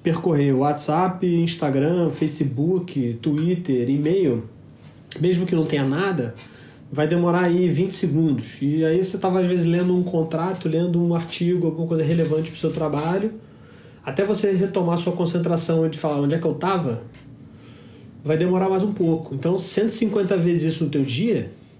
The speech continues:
se você demorar vinte segundos, dá cinquenta minutos. E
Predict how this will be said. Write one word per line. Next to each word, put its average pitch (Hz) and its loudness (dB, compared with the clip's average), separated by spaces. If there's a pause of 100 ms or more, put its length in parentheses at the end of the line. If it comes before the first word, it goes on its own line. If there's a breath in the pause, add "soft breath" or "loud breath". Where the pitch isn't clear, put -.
(600 loud breath)
se - -6
você 185 0
demorar 196 2
vinte 170 0
segundos, 180 0
dá 170 -2
cinquenta 190 0
minutos. 196 -2 (1000 loud breath)
E 165 0